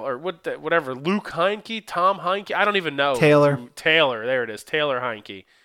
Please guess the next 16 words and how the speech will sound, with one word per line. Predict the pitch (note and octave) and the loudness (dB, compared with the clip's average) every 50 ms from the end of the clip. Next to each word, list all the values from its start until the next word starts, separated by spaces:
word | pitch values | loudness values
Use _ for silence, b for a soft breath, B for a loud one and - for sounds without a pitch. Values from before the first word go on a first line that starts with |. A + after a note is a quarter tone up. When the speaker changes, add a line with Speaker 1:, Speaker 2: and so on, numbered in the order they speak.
| b b b b b b _ | b b b b b b _
Speaker 1:
uh, | C3 C3 B2 A#2+ A2 | -2 -2 0 -2 -4
tried | - - - C#3+ C3+ C#3 C3+ - | -6 -6 -2 0 0 0 -2 -4
to, | - C3 A#2 | -8 -8 -8
tried | - - - C#3+ C3 C3 | -8 -8 -10 -10 -8 -8
to | B2 | -10
will | A2+ B2 C#3 C#3+ D3 C3+ | -10 -8 -6 -6 -6 -6
them | B2 A#2 D#3 D3 C3 | -6 -6 -8 -8 -4
back | B2 C3+ C#3 - - - | -2 -2 -2 -2 -4 -4
into | C#3+ D3 C#3+ C#3 C3 B2+ B2 _ - - C3 | -2 -2 -2 -2 -4 -8 -16 _ -14 -12 -6
an | C3 | -4
<laughs> | |
N | C3+ C3+ | -4 -4
F | C#3 B2+ | -4 -6
C | - - - - E3+ | -6 -10 -10 -8 -8
East | D3+ C#3+ C#3 C3 - - | -8 -8 -10 -12 -14 -12
win. | A#2+ D3 D3 C#3 A#2 A2 | -8 -6 -6 -6 -6 -8